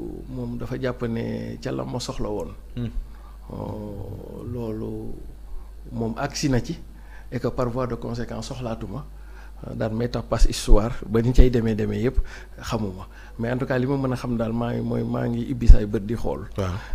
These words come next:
Speaker 1: Bis bu élection amee,
Speaker 2: Hmm.
Speaker 1: deuxième tour am, euh, mu dem jàppale Amadou Ba.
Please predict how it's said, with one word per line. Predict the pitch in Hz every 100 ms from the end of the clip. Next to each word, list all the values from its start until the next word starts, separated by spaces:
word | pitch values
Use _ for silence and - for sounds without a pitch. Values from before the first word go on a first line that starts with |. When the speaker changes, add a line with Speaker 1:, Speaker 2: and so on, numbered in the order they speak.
| -
Speaker 1:
Bis | 117 120 -
bu | 123 120 123 123 -
élection | 131 120 - 123
amee, | 123 117 101 - -
Speaker 2:
Hmm. | 127 - 139
Speaker 1:
deuxième | 123 151 135 147 135
tour | 143 131 123
am, | 95 - - - - - - - - -
euh, | 117 110 110 117 120
mu | 123
dem | 120 120
jàppale | 123 120 123 120 120 117
Amadou | 123 117 113 107
Ba. | 101